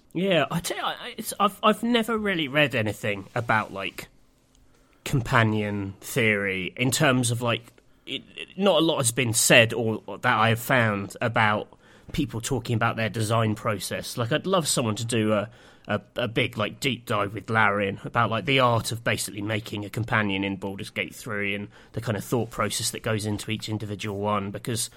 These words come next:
thinking them as a collective whole, thinking them as individuals, it's, it's a difficult task. And,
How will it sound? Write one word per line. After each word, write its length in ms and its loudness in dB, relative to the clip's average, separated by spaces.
thinking 460 0
them 140 2
as 120 -2
a 40 -6
collective 540 -2
whole, 320 0
thinking 440 -2
them 120 2
as 120 -2
individuals, 880 -2
it's, 180 -6
it's 180 -2
a 60 0
difficult 480 -4
task. 500 4
And, 240 -2